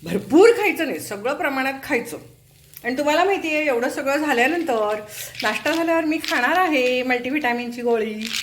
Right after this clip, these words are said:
आहे की नाही? आजकाल ना, वयोमानानुसार मल्टीव्हिटॅमिन घ्यावंच लागतं. किती वाटलं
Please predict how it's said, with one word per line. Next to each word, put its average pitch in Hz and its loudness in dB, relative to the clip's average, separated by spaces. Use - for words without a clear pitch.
आहे 254 0
की - -6
नाही? 202 -12
आजकाल 277 2
ना, 320 2
वयोमानानुसार 254 0
मल्टीव्हिटॅमिन 214 -4
घ्यावंच 214 -4
लागतं. - -10
किती 254 2
वाटलं 226 2